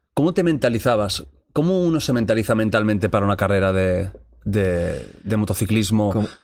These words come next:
Speaker 2: con
Speaker 1: esas
Speaker 2: mucha,
Speaker 1: velocidades?
Speaker 2: con mucha preparación.
Speaker 1: Ajá.
Speaker 2: Yo me acuerdo en Lugano, en dos mil trece,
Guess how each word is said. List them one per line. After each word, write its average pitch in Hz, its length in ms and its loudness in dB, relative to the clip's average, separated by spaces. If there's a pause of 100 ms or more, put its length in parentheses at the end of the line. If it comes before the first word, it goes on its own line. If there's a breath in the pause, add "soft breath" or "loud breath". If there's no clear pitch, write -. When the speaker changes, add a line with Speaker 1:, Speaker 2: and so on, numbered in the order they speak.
Speaker 2:
con 107 120 0
Speaker 1:
esas 117 180 0
Speaker 2:
mucha, 120 160 2
Speaker 1:
velocidades? 104 460 2
Speaker 2:
con 110 80 2
mucha 113 180 0
preparación. 101 720 0
Speaker 1:
Ajá. 107 220 0
Speaker 2:
Yo 107 80 2
me 107 80 2
acuerdo 107 320 2
en 107 60 2
Lugano, 110 340 2
en 104 80 0
dos 101 160 0
mil 104 140 0
trece, 120 440 -2